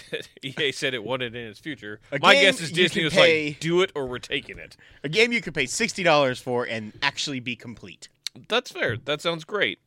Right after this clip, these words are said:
Speaker 1: Um, I'm excited. It's by Respawn,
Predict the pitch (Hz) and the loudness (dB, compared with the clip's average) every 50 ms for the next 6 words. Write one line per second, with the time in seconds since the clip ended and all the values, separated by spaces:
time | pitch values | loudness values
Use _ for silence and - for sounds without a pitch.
0 | _ - 123 123 123 120 117 110 107 107 104 101 98 101 - - - 113 127 135 | _ -4 -2 0 2 2 2 0 0 -2 -4 -6 -6 -10 -14 -10 -6 -4 -4 -2
1 | 139 131 - 156 143 147 156 165 147 120 117 - - 123 117 110 101 107 131 143 | -4 -4 -2 0 2 2 2 0 -2 -4 -8 -6 -4 -2 -2 -2 -2 -4 -4 -4
2 | 139 - - - 156 143 147 156 175 180 | -4 -4 -2 0 2 4 4 2 0 -2